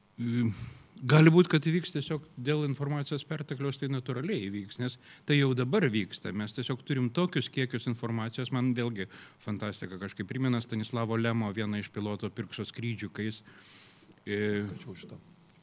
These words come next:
Speaker 1: kai jis gi-, gi-, kūrė mūsų visatą, jis laiko mašina turėjo nukeliauti į pradžią ir ten padėti informacinę bombą k-, ir iš to visko ištiš-, ištiško mūsų visata,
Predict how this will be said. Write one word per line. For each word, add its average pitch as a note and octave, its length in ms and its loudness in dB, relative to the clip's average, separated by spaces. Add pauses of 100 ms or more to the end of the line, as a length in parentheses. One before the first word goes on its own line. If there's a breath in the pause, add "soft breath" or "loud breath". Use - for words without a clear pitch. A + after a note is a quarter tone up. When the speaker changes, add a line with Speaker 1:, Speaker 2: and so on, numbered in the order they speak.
(260)
Speaker 1:
kai B2+ 140 6
jis C3+ 100 2 (320)
gi-, A#2 160 0
gi-, A2 220 -2 (100)
kūrė D#3+ 320 6
mūsų A#2+ 320 2
visatą, E3+ 400 -2
jis C3+ 80 -4
laiko C3+ 240 0
mašina B2+ 400 2
turėjo A#2 240 0
nukeliauti A#2 540 -4
į - 20 -20
pradžią C#3 400 -2
ir A2+ 80 -4
ten A#2 160 -6
padėti A2+ 400 -4
informacinę A2+ 560 -4
bombą G#2+ 420 0
k-, - 140 -16 (340 loud breath)
ir G#2 140 -4
iš - 100 -6
to A#2+ 160 0
visko A2+ 300 -4
ištiš-, A2+ 380 -4 (100)
ištiško - 480 -8
mūsų A2 320 -4
visata, G2 460 -10